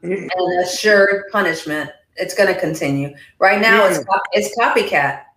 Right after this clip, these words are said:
Speaker 2: and they're gonna keep doing it 'cause they're getting them on the screen. You see, did you see dude in, in, um, in Boston when the security guard went to reach for his phone? Like, he snatched it back. I'm like,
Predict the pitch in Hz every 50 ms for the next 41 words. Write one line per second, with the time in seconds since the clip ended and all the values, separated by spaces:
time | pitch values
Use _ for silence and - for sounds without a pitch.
0 | _ - 175 180 190 202 208 233 220 208 208 - 220 220 196 190 220 233 240 214
1 | 180 151 - - 190 180 202 202 196 208 220 - 196 202 202 196 196 190 185 170
2 | 160 - - - 214 220 220 220 220 220 220 220 220 220 _ _ _ _ - -
3 | _ _ _ - 240 240 - 320 302 240 240 285 349 349 370 359 - 349 339 302
4 | 262 269 285 285 262 226 214 202 - 196 208 202 202 196 196 202 196 190 185 175
5 | 170 160 160 160 _ _ _ _ - - - 202 196 196 175 180 196 226 - -
6 | - 277 277 277 277 - - - - _ _ - 208 208 208 208 196 196 190 190
7 | - 233 202 - 240 240 254 254 220 233 226 233 208 208 214 208 - 208 190 214
8 | 240 - - - 233 226 214 214 - 208 208 226 214 220 226 269 285 302 - -
9 | - 156 156 170 190 - - - - 233 214 160 190 202 220 240 262 - - -
10 | _ _ _ _ _ _ - - 247 277 269 262 247 233